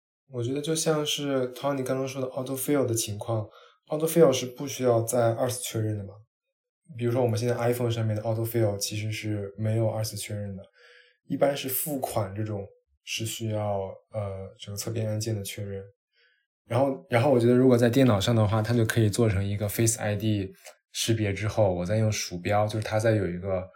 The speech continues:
确认按钮，我再点一下鼠标就可以了。就我个人现在使用 MacBook Pro 上面 Touch I D的，我的心理负担还是挺大的。就是我平常用电脑的时候，我把它唤醒之后，我都会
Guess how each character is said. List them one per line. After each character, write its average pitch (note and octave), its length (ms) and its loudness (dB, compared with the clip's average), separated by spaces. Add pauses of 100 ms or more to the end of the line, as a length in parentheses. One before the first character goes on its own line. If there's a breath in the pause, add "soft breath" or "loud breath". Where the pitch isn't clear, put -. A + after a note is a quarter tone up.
(120 soft breath)
确 - 220 -2
认 G#2 140 -2
按 G#2 100 -2
钮， G2 140 -4
我 F2 60 -6
再 G2 120 -4
点 F#2 220 -6
一 F2 60 -10
下 G2 120 -6
鼠 F#2+ 140 -8
标 F2+ 220 -8
就 F#2+ 100 -10
可 - 160 -12
以 F2 60 -12
了。 - 180 -20 (280)
就 D#3 120 4
我 B2 160 6
个 E3 160 6
人 A#2+ 160 4
现 A2+ 160 0
在 A#2 120 -2
使 G#2+ 240 -4
用 G#2 240 -4
MacBook B2+ 400 2
Pro C3 200 2
上 A2+ 120 2
面 A2 100 2
Touch A2+ 220 -2
I A2 120 2
D A2+ 200 0
的， G2+ 320 0
我 A2 80 -2
的 A2+ 80 2
心 D3+ 180 2
理 G#2+ 340 0
负 C#3+ 220 2
担 A#2 140 4
还 G#2 120 -2
是 A2+ 80 0
挺 G#2+ 220 -6
大 A2 240 2
的。 G2 100 -8
就 C#3 140 -4
是 B2+ 80 -2
我 A#2 140 4
平 A#2 200 -2
常 G2+ 320 -4 (180)
用 B2+ 180 2
电 B2 160 2
脑 G#2+ 120 2
的 F#2+ 80 -6
时 - 160 -8
候， G2+ 300 -2 (560)
我 A#2+ 80 0
把 B2 100 10
它 G#2+ 80 2
唤 C#3 220 6
醒 G#2 180 0
之 G#2 140 -6
后， G#2+ 260 2
我 G#2 140 -2
都 C#3+ 140 2
会 F3+ 120 8